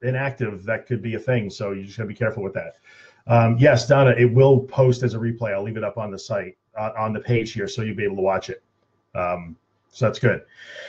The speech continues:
So, uh, the jaw clenching and things of that nature, whoever mentioned that, muscle tension and jaw clenching, I had to really work a lot on, on my body language and my posture,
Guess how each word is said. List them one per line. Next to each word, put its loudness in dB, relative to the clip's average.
So, 6
uh, 6
the -4
jaw 4
clenching -4
and -4
things -4
of -6
that -2
nature, -6
whoever 0
mentioned -2
that, 0
muscle 0
tension -4
and -2
jaw 0
clenching, -4
I 0
had 0
to 0
really -6
work 0
a 2
lot -2
on, -6
on -2
my -2
body 2
language 0
and -6
my 0
posture, 0